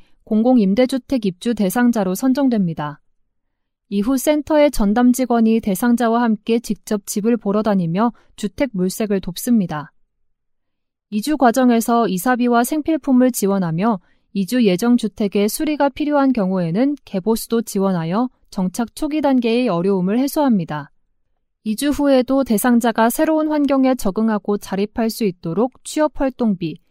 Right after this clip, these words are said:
상담 및 지역 특화 프로그램 등 복지 서비스를 지원합니다. 이처럼 상담부터 주택 물색,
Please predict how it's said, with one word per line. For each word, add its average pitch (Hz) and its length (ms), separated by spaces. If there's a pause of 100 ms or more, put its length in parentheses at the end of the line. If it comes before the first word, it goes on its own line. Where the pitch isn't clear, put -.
(260)
상담 262 480
및 269 200
지역 208 360
특화 - 280
프로그램 226 580
등 233 340
복지 269 320
서비스를 247 580
지원합니다. 196 800 (640)
이처럼 277 440
상담부터 311 720
주택 254 420
물색, 185 480